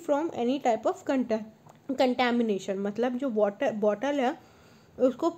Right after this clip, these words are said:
रिंस करते हैं with the treated water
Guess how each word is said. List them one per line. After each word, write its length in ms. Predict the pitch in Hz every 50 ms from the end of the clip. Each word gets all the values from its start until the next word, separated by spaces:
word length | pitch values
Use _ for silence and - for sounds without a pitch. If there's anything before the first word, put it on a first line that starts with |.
| - -
रिंस 460 | - 233 220 220 240 262 302 302 -
करते 380 | - - 330 320 302 311 - 320
हैं 380 | 311 285 262 285 330 370 392 370
with 200 | 269 226 226 214
the 220 | 247 247 247 -
treated 400 | 233 208 214 - 247 247 254 285
water 320 | 294 294 294 - 330 403